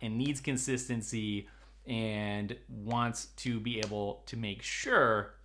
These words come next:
they can do business wherever they're at. So what do I do when I buy an iPad? Do I get the cellular or don't I? Well, these days, since I'm buying it for myself, I actually don't get the cellular models. And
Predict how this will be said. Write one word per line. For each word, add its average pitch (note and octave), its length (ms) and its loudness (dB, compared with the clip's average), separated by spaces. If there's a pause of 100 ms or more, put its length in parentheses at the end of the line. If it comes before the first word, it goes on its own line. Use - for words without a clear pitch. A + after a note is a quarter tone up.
(100)
they B2+ 100 6
can B2 180 4
do A#2+ 140 0
business G#2+ 540 0
wherever B2 420 2
they're G2 160 -2
at. E2+ 200 -6 (200)
So A#3 380 10
what B3 220 6
do B3 260 2
I F#3+ 200 6
do B2 300 2 (420)
when C#3+ 160 2
I E3 220 6
buy C3+ 180 10
an F#2+ 240 0
iPad? F2 220 -8
Do G#2+ 140 0
I A2+ 80 4
get F#3+ 180 4
the F#3 80 -4
cellular G3+ 580 4
or D3+ 180 4
don't B2 440 4
I? E2 140 -8 (180)
Well, G#3+ 380 8 (420)
these A3+ 280 4
days, F3 280 8
since D3+ 160 2
I'm B2 160 4
buying C#3 280 2
it D#3 120 0
for C3+ 80 -6
myself, C#3+ 600 2 (140)
I C#3+ 100 -2
actually D3+ 680 -2 (180)
don't C3 440 2
get G#2 460 -2
the A#2 80 0
cellular C3 380 6
models. E2+ 420 -4 (540)
And E3+ 520 2